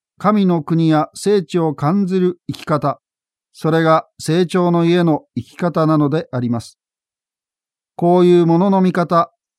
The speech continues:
生き方が多くの人々の間に広まっていけば、物やエネルギーを浪費する生き方や、もっと欲しい、まだ足りないという精神的飢餓感から私たちは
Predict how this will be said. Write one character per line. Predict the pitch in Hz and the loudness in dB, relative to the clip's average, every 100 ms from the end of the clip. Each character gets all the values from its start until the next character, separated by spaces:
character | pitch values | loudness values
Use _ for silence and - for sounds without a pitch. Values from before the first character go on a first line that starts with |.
| - | -6
生 | 139 | -6
き | - | -2
方 | 190 175 170 | -2 0 0
が | 160 160 _ - | 0 0 _ -4
多 | 214 202 | -2 0
く | 190 | 0
の | 175 156 | 0 -2
人 | - 196 | -2 -4
々 | 185 175 | -2 0
の | 156 | 2
間 | 160 170 170 | 2 0 0
に | 156 151 - | 0 -4 -6
広 | 151 180 190 | -2 0 0
ま | 185 | 0
っ | - | -2
て | 175 | -6
い | 165 | -4
け | 175 | -4
ば、 | 156 - _ _ _ _ - | -4 -6 _ _ _ _ -4
物 | 143 160 | 0 2
や | 156 151 156 - | 2 2 0 -4
エ | 139 | -2
ネ | 185 | 0
ル | 190 180 | 0 0
ギ | 170 170 | 0 0
ー | |
を | 160 | 0
浪 | 156 202 | 0 0
費 | 170 | -4
す | - 170 | -6 -2
る | 165 170 - | -2 -2 -6
生 | 127 | -10
き | - | -6
方 | 180 175 160 | -4 -2 -2
や、 | 135 - _ _ _ _ | -4 -8 _ _ _ _
も | 156 165 | -2 -2
っ | - | -2
と | 175 | -6
欲 | 139 147 | -2 -2
し | - 185 143 | 0 -2 -2
い、 | - _ _ | -6 _ _
ま | 135 175 | 0 2
だ | 180 151 | 2 0
足 | 147 185 | -2 0
り | |
な | 202 190 | 0 -2
い | 185 - | -6 -6
と | 180 | -2
い | 185 185 | 0 -2
う | 185 _ | -4 _
精 | - 175 196 | -8 -2 0
神 | 190 196 196 | 0 -2 -2
的 | 185 170 180 | -4 -4 -6
飢 | 151 196 | -6 -4
餓 | 196 | -4
感 | 190 170 147 | -2 -2 0
か | 143 | -2
ら | 131 - _ _ | -4 -8 _ _
私 | 135 143 170 151 | -8 -4 -4 -4
た | 156 | -6
ち | 139 147 | -4 -2
は | 143 | -2